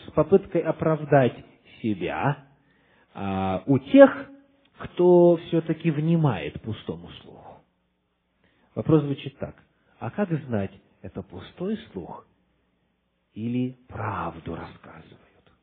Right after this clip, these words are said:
Как знать, это пустой слух или это правда? Давайте послушаем, как этот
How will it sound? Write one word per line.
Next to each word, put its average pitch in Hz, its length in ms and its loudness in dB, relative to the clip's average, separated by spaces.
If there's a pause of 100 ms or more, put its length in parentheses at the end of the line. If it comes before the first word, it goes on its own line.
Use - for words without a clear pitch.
(2000)
Как 123 200 -10 (120)
знать, - 200 -20 (2000)
это - 200 -14
пустой 208 500 -8 (120)
слух 113 180 -14
или 110 160 -14
это 117 300 -16
правда? 73 560 -20 (2250)
Давайте 214 260 4
послушаем, 147 640 0
как 131 280 4 (1120)
этот 123 320 0